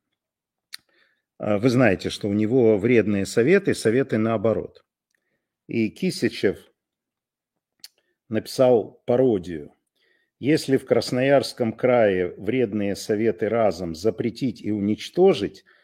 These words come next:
то полезней станет всем, потому что мы советы строим новые повсюду,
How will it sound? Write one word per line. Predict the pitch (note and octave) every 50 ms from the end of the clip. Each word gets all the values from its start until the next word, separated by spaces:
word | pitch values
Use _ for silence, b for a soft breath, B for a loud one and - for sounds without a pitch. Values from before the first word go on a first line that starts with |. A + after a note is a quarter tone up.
| b b
то | _ A2+ G#2+
полезней | - A#2+ A2+ A#2+ C#3+ D#3+ D3+ C#3+ C#3 C3 A#2
станет | - - - C3 B2+ B2 A#2+ A2+ A#2+
всем, | - - - - A2+ G2 E2+ D2 - - _ _ _ _ _ _
потому | - G#2+ - B2 B2 C#3 C#3+
что | - - - B2+
мы | A#2+ B2+ C3 A#2
советы | - - A#2+ A#2 G#2+ A#2+ D#3 F#3+ G3 G3 G3 A#2+ F2+ D#2+ D#2 - _ _ _ _ _ _
строим | - - - - C#3+ D3+ D#3+ D3+ C#3+ C3 C3 C3
новые | C#3 C#3+ C#3 B2+ C3 B2 A#2+ A#2
повсюду, | A#2 - - - C3 B2+ - - - - C3 A2 F#2+ F2 D#2 F2 D#2 D2 -